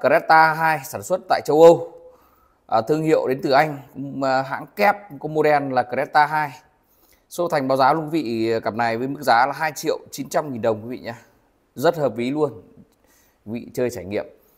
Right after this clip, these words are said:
Tiếp tục với một cặp loa cũng đến từ hãng kép. À, dòng này là cái dòng, à, ờ, xuyên suốt đến bây giờ của hãng quý vị nhé. Thiết kế đồng trục, đấy, tép đồng trục. Thiết kế với chiếc bát là mười sáu phẩy năm xăng ti,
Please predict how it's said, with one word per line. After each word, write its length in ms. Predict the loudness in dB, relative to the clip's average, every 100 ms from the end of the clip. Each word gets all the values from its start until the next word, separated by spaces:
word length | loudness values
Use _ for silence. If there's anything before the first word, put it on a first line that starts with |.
| _ _ _ _ _
Tiếp 140 | -2 0
tục 100 | 0 0
với 100 | 0
một 120 | 2
cặp 140 | 2
loa 360 | 6 8 8 4 -2
cũng 140 | -2
đến 180 | -2 0
từ 420 | 0 0 0 -2 -4 -14 _ _ _ -10
hãng 180 | -8 -4
kép. 200 | 2 2 0 -20 _ _ _ _ _ _ _ _ _ -12
À, 180 | -2 2
dòng 200 | 2 2
này 120 | -2
là 80 | -2
cái 120 | -2
dòng, 300 | 0 -2 -2
à, 380 | -2 0 0 -4 -8 -20 _ _ _ _ _
ờ, 400 | -4 -2 0 -2 -8 _ -18
xuyên 220 | -4 -4
suốt 280 | 2 0 0
đến 100 | -4
bây 100 | 2
giờ 140 | 2
của 120 | 2 -4
hãng 220 | -6 -6
quý 60 |
vị 80 | -6
nhé. 180 | -4 -4 -6
Thiết 60 | -8
kế 160 | -2 0
đồng 200 | 0 0
trục, 180 | -4 -6 -12 _ _
đấy, 260 | -10 -10 -10 -6
tép 200 | -6 -4
đồng 160 | -8 -6
trục. 180 | -10 -12 _ _ _ _ _ _ _ -12
Thiết 120 | 2
kế 140 | 4
với 180 | 4 0
chiếc 200 | 0 4
bát 220 | 4 4
là 160 | 2 2
mười 380 | 4 4 4 4
sáu 240 | 2 0
phẩy 180 | 0 -2
năm 180 | -2 -6
xăng 200 | -10 -6
ti, 180 | -6